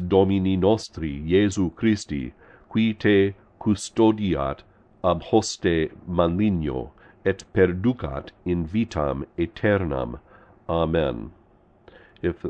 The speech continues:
Holy Communion is not given as viaticum, you use the usual formula. Corpus Domini nostri Jesu Christi custodiat animam tuam in vitam aeternam. Amen. And that's absolutely one of the prayers that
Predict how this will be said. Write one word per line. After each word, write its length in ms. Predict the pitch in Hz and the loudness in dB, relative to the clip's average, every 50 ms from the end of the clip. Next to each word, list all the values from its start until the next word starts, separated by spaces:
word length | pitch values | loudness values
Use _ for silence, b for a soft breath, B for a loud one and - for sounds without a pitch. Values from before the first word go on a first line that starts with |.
| - - | -6 -4
Holy 200 | 104 90 90 87 | 0 0 0 0
Communion 420 | - - 85 82 82 78 76 73 | 0 -2 0 0 0 0 0 -2
is 160 | 73 71 73 | -2 -4 -2
not 340 | 82 90 104 131 156 - 101 | 2 4 4 4 4 2 -2
given 260 | 87 76 69 71 69 | -4 -4 -4 -4 -4
as 120 | 69 69 69 | -6 -6 -4
viaticum, 540 | 76 73 73 67 69 67 - - 73 85 | -4 -4 -2 -2 -4 -4 -6 -6 -6 -4
you 80 | 82 76 | -4 -4
use 240 | 73 76 73 73 - | -4 -6 -6 -8 -8
the 100 | 76 76 | -8 -6
usual 380 | 76 76 78 76 80 78 73 | -4 -4 -4 -4 -4 -4 -6
formula. 540 | 69 - - 113 110 104 82 67 65 65 - B B B B B B B B - | -4 -2 0 0 0 0 0 -4 -4 -6 -8 B B B B B B B B -8
Corpus 560 | - - 98 110 117 113 - 131 131 - - | -2 0 2 2 2 0 0 -2 -2 -2 -4
Domini 580 | - 90 87 98 98 98 101 101 101 107 107 | -4 2 4 4 4 4 2 2 2 0 0
nostri 600 | 104 85 80 78 78 - - - 69 69 69 69 | 0 0 0 -2 -4 -4 -8 -10 -8 -8 -6 -2
Jesu 360 | 73 82 95 107 101 101 110 104 | 0 0 0 0 0 -2 -4 -6
Christi 600 | - - - 87 82 80 - - - 71 67 - B B B B B B _ | -6 -4 -4 -2 -2 -2 -4 -8 -10 -10 -10 -10 B B B B B B _
custodiat 1000 | - - 98 - - - - - 120 117 123 120 110 98 87 76 73 73 71 - - _ _ _ _ - | -6 -6 -4 -4 -6 -8 -2 2 2 4 4 2 0 0 0 0 0 -2 -4 -6 -10 _ _ _ _ -4
animam 560 | 87 92 101 110 110 101 98 95 95 92 92 | -2 0 2 2 0 2 2 0 0 -2 -4
tuam 500 | - - 101 90 78 67 67 65 65 69 b b b b b _ | -4 -4 -2 -2 -2 -2 -4 -8 -10 -12 b b b b b _
in 200 | 87 85 82 80 | -4 -4 -4 -4
vitam 480 | 80 98 107 104 - 101 85 80 80 - - | -4 -4 -4 -4 -2 -2 -2 -2 -4 -6 -6
aeternam. 760 | - 82 78 - - - 90 87 80 71 69 67 64 64 62 - b b b b b _ _ - | -8 -10 -10 -8 -4 -2 -2 -2 -2 -2 -4 -6 -8 -8 -10 -14 b b b b b _ _ -6
Amen. 520 | 80 76 76 73 76 76 69 65 62 64 - _ _ _ - | -4 -2 -2 -2 -2 -4 -4 -4 -6 -10 -14 _ _ _ -6
And 100 | 80 82 | -4 -4
that's 140 | 78 - - _ _ | -4 -6 -8 _ _
absolutely 640 | 98 98 95 92 - - 90 87 90 95 - 69 73 | 0 0 0 -2 -4 -4 -2 0 2 2 2 0 -2
one 160 | 69 71 73 | -4 -4 -6
of 60 | 69 | -6
the 60 | 69 | -6
prayers 440 | 69 - - 76 71 69 67 67 - | -8 -6 -4 -4 -4 -4 -4 -6 -10
that 100 | - - | -14 -18